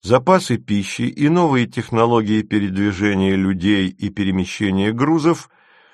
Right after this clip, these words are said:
побуждали все большее количество людей селиться вместе. Сперва в разросшихся деревнях, потом в городах,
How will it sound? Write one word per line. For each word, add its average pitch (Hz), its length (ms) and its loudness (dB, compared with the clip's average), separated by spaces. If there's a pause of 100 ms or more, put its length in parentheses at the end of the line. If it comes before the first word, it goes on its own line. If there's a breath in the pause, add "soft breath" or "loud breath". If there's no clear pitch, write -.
(220 soft breath)
побуждали 139 640 2
все 143 420 0
большее 135 560 0
количество 113 720 -2
людей 101 440 0
селиться 98 580 -4
вместе. 80 520 -8 (840)
Сперва 170 500 4
в 135 60 2
разросшихся 127 840 2
деревнях, 120 800 2 (120)
потом 117 420 -2
в 82 60 -6
городах, 87 720 0